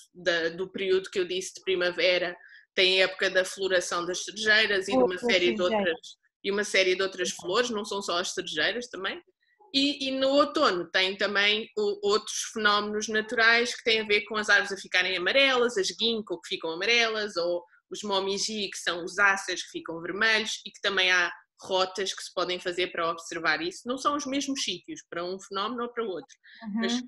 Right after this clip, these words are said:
Speaker 1: podem-se fazer rotas muito interessantes nessa altura, que incluem muitos exteriores, muita caminhada, alguns passeios na natureza, algumas passagens por cidades, e, e acho que é diversificado o suficiente.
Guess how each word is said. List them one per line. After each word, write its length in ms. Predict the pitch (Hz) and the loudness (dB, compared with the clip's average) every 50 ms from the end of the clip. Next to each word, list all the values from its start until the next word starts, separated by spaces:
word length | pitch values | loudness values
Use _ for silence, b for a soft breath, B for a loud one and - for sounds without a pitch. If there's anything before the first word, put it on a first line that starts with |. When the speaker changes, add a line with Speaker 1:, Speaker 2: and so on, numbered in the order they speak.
| - _ _ | -12 _ _
Speaker 1:
podem-se 460 | - 240 254 254 294 294 294 - - | 2 4 4 4 2 0 0 -2 0
fazer 240 | - 277 262 240 233 | 0 0 2 2 0
rotas 400 | 233 240 226 226 233 220 220 220 | 2 2 0 0 2 0 -2 -2
muito 240 | 202 196 208 - 208 | -4 -8 -8 -8 -10
interessantes 460 | 214 - - - 208 190 180 - - | -12 -10 -6 -4 -2 -2 -2 -4 -6
nessa 260 | 185 180 175 - - 175 | -6 -6 -6 -6 -6 -6
altura, 420 | 175 170 - 180 180 196 220 220 B B B B B - | -8 -6 -4 -2 -2 -2 -2 -4 B B B B B -6
que 80 | 233 | -4
incluem 500 | 214 214 220 208 190 190 175 165 156 165 | -4 -4 -2 -2 -2 0 -2 -2 -4 -4
muitos 300 | 190 220 240 240 240 - | -4 -4 -4 -4 -4 -4
exteriores, 720 | - - - - - 196 185 190 190 202 220 220 220 - 214 | -4 -4 -4 -6 -8 -6 -4 -2 0 0 0 0 -2 -4 -8
muita 320 | 196 190 196 190 185 180 | -8 -8 -8 -8 -8 -6
caminhada, 540 | - 185 180 180 185 196 202 208 202 196 190 | -6 -6 -4 0 2 4 4 4 4 2 0
alguns 260 | 185 180 185 185 - | 0 0 -4 -6 -6
passeios 380 | - 190 180 - 185 180 175 185 | -6 -8 -6 -4 -2 -2 -2 -4
na 80 | 170 | -4
natureza, 580 | 175 175 175 175 185 185 190 180 180 175 180 170 | -4 -4 -4 -4 -2 -2 0 0 0 0 -2 -4
algumas 320 | 160 151 165 170 175 170 - | -6 -6 -6 -6 -6 -6 -6
passagens 540 | - 180 175 - 185 185 175 170 165 170 - - - b b b b b b - | -8 -6 -2 0 0 0 0 -2 -4 -6 -6 -10 -14 b b b b b b -10
por 80 | 170 165 | -10 -10
cidades, 880 | - - 180 180 180 190 196 220 247 254 262 233 269 285 277 277 - - - b b b b b b b _ - | -8 -6 -4 0 4 4 6 6 6 4 2 -2 -4 -6 -6 -6 -8 -10 -14 b b b b b b b _ -10
e, 520 | 220 220 214 214 214 208 202 208 208 208 208 - | -8 -6 -4 -4 -4 -4 -6 -6 -8 -12 -12 -4
e 100 | 220 226 | 0 2
acho 160 | 226 226 226 - | 2 2 2 0
que 80 | 233 | -2
é 140 | 220 - - - | -2 -2 -4 -12
diversificado 760 | 202 196 208 202 - - - - - 208 - 190 180 180 180 | -12 -10 -10 -8 -8 -8 -8 -6 -6 -4 0 2 2 2 0
o 40 | 175 | -2
suficiente. 640 | - - 180 175 - - - 175 165 165 175 190 | -6 -8 -10 -10 -12 -8 -6 -4 -4 -4 -4 -8